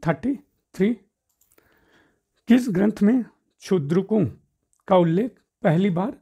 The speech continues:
हुआ है? महावस्तु, पाणिनि का गणपाठ, सी महाभारत, या फिर डी पातंजलि का महाभाष्य। तो अपना अनुमान लगाइए मित्रों, कौन सा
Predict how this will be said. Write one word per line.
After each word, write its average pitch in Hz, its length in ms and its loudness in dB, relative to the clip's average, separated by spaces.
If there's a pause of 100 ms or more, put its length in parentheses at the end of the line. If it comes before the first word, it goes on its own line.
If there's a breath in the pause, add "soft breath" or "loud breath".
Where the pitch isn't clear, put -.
(260)
हुआ 160 200 2
है? 117 200 -6 (800)
महावस्तु, 185 640 0 (1400)
पाणिनि 175 320 2
का 196 140 -4
गणपाठ, 160 500 -4 (500)
सी 196 260 0
महाभारत, 151 720 -2 (640)
या 170 140 2
फिर 208 160 -4
डी 175 160 0 (380)
पातंजलि 170 500 0
का 233 160 -4 (440)
महाभाष्य। 156 1300 -4 (1160)
तो 277 140 2 (540)
अपना 175 240 0
अनुमान 180 260 0
लगाइए 180 240 2
मित्रों, 196 280 -6 (640)
कौन 175 180 0
सा 277 220 -4